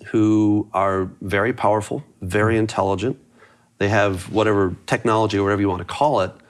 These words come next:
that, that far surpasses any kind of human understanding.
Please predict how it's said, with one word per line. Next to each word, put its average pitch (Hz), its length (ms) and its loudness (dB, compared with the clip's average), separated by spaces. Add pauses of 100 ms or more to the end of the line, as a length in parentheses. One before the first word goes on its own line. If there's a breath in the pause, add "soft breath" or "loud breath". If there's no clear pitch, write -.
(140 soft breath)
that, 101 220 -2
that 98 140 -6
far 107 260 0
surpasses 90 600 -6
any 95 200 -4
kind 90 260 -6
of 82 200 -8 (400 soft breath)
human 101 320 0
understanding. 87 760 -4